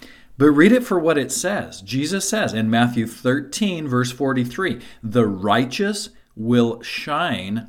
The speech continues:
like the sun." This is similar to a word given by the prophet Daniel in Daniel chapter twelve, verses two and three.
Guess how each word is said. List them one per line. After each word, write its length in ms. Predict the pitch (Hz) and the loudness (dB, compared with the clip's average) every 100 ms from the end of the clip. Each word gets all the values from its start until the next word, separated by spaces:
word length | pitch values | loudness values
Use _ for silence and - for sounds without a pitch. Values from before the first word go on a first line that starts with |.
| - | -10
like 480 | 101 101 95 95 - | -4 -2 -2 -6 -10
the 200 | 104 120 | -2 -2
sun." 480 | 120 165 147 85 - _ - - - - - | 0 -2 -2 -4 -14 _ -20 -20 -20 -20 -12
This 160 | 147 196 | 0 2
is 160 | 220 - | 2 2
similar 320 | 196 190 139 | 0 0 -2
to 160 | 123 | 0
a 60 | 139 | 0
word 260 | 127 151 131 | 2 0 2
given 300 | 147 165 123 | -2 0 0
by 140 | 113 | 0
the 80 | 110 | -2
prophet 440 | - 135 127 98 | -4 -6 -4 -6
Daniel 520 | 117 113 127 107 80 - | -4 -2 0 -2 -4 -10
in 260 | 117 107 101 | -6 -6 -2
Daniel 680 | 117 120 147 165 190 - _ | 0 0 -2 -4 -8 -12 _
chapter 400 | - 139 135 175 | -10 -6 -6 -6
twelve, 540 | 175 - 165 101 101 - - _ _ | -8 -2 0 0 -2 -10 -20 _ _
verses 400 | 95 113 110 104 | -4 -4 -4 -8
two 240 | - 127 | -2 0
and 160 | 110 95 | 0 -2
three. 360 | - 117 90 | -2 -2 -2